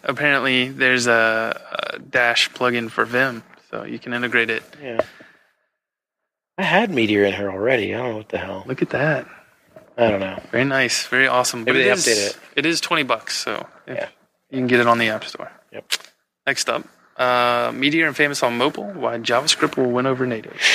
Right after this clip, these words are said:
Speaker 2: Yeah, very bold headline by Zoltan, um, uh, from Percolate,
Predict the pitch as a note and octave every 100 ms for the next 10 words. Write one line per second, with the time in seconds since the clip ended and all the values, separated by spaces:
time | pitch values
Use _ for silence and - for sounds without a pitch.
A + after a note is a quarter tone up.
0 | - - A#2+ D#3 B2 G#2+ B2+ C3 A2+ A#2+
1 | C3 B2 A2+ - - - - A#2+ B2+ B2
2 | A2+ G#2+ G#2+ G#2+ G#2+ G2+ G#2 C3 - G2+
3 | F#2+ F#2 F2+ - - _ A2+ G#2+ G2+ G2
4 | G2 - - - _ _ A2+ G#2+ G2 G2+
5 | - G2+ C#3 - G#2 G2